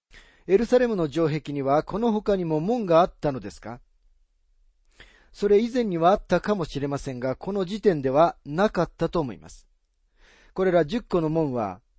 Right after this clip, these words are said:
福音の物語を語るために選ばれ、それらは神様の救いのご計画をしていますと、マギー博士は述べています。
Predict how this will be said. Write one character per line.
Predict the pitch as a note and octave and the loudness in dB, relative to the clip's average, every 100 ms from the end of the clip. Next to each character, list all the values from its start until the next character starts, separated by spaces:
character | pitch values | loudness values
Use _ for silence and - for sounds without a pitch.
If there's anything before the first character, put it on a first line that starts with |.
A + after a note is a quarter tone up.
| _ | _
福 | - - B3 | -20 -8 -4
音 | B3 A3+ | -2 -2
の | G#3 | -2
物 | F3+ G3 | 0 0
語 | G3 | 0
を | G3 F3 D#3+ D#3+ - | 2 2 4 2 0
語 | C3+ F#3 | 0 0
る | F3 | 0
た | - | -2
め | D#3+ F3+ | -4 -2
に | C#3+ | 0
選 | C3 B2+ | 2 0
ば | A#2 | -2
れ、 | G2+ F#2 _ _ _ - | -6 -10 _ _ _ -12
そ | - | 0
れ | E3 | 2
ら | C#3+ | 2
は | C3+ E3 G3+ - _ - | 4 4 2 -4 _ -6
神 | A3+ B3 | -4 -4
様 | F#3+ E3 | -4 -4
の | D3+ - | -4 -6
救 | - - G3 | -8 -6 -4
い | |
の | F#3 D#3 | -2 0
ご | D3 D3 | -2 -2
計 | A3+ A#3 | -2 -2
画 | A3 G3+ - | 0 -2 0
を | F#3+ | -2
し | D#3 - | -2 -2
て | F3 | -4
い | F3 | -2
ま | F3+ | -4
す | - | -4
と、 | A#2+ G2+ - _ _ | -8 -8 -12 _ _
マ | E3 F3 | -2 -2
ギ | D#3 C#3+ | 0 -4
ー | |
博 | A#2+ - C#3+ | -4 -8 -8
士 | - | -4
は | F3+ F3 | -2 -2
述 | F3+ | -2
べ | D#3 | -4
て | - | -6
い | E2+ | -16
ま | - | -20
す。 | - | -20